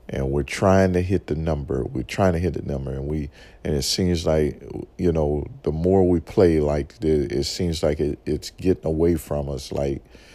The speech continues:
and then the day that you decide not to play, the number comes through. And,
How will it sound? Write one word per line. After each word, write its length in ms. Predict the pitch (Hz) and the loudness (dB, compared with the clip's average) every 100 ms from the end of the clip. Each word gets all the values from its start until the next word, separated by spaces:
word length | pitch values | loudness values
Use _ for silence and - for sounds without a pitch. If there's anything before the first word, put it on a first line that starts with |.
| - - - - | -20 -20 -20 -6
and 180 | 76 73 | -4 2
then 220 | 85 78 | 2 4
the 80 | 78 | 2
day 280 | 67 90 92 | 6 6 8
that 300 | 87 85 - | 4 2 0
you 220 | 90 85 | 0 0
decide 580 | 78 78 - 90 85 78 | -2 -2 2 4 4 2
not 300 | 87 87 - | 2 0 -2
to 80 | |
play, 420 | - - 76 69 69 - - - | -8 -2 0 0 -6 -14 -18 -2
the 100 | 80 | 0
number 360 | 76 76 78 | 2 2 2
comes 400 | 76 90 76 73 | 0 0 0 -2
through. 280 | - 82 69 - _ - - - - _ _ - - - - - - - - | -2 0 0 -4 _ -20 -20 -20 -20 _ _ -20 -20 -20 -20 -20 -20 -16 -2
And, 400 | 85 82 78 69 | 2 4 2 0